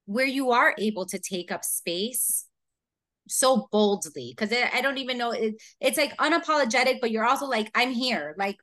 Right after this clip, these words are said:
I can take up space just as much as you can." And you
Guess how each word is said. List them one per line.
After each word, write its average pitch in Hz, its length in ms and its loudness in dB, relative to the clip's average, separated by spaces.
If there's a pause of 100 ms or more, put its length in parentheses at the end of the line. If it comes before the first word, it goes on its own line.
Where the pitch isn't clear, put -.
(160)
I 233 140 0
can 269 140 -4
take 247 180 -2
up 226 100 -4
space 226 320 -4
just 220 260 -4
as 220 140 -2
much 208 240 0
as 180 140 -6
you 214 200 0
can." 147 440 -6 (300)
And 226 220 4
you 269 520 -2